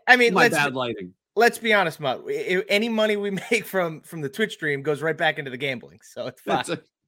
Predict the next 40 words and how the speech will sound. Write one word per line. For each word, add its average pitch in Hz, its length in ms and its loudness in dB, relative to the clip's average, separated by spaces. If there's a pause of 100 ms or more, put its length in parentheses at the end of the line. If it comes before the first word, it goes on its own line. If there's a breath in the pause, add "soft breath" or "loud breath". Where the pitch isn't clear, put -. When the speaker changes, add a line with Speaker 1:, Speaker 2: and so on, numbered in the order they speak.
(340)
Speaker 2:
it 196 640 -4
Speaker 1:
Goes - 0 -
right - 20 6
Speaker 2:
certainly 196 400 6
Speaker 1:
towards 123 260 0
the 233 60 4
Speaker 2:
does. 208 80 10
Speaker 1:
picks. 165 600 4 (340)
Speaker 2:
Uh, 143 300 4
many 220 220 4
of 269 80 4
you 226 160 4
are 247 160 4
listening 175 440 0
to 165 100 -2
this 147 220 -10
on 147 220 -6
a 147 40 0
regular 151 240 0
podcast, 117 540 -6
so 131 140 -4
it's, 117 120 -6
this 139 160 -4
is 147 100 -4
the 127 60 -4
BetQL 135 440 0
Boston 120 380 -4
Podcast. 107 540 -10
Mike 127 180 -4
Mutnansky 120 460 -6
and 101 80 -8
Chris 113 180 -10
Scheim, 110 360 -8
Mutt 113 200 -4
W 110 320 -2
E 98 140 -4
E 107 80 -4
I 95 120 -4
on 98 80 -6
Twitter, 107 340 -8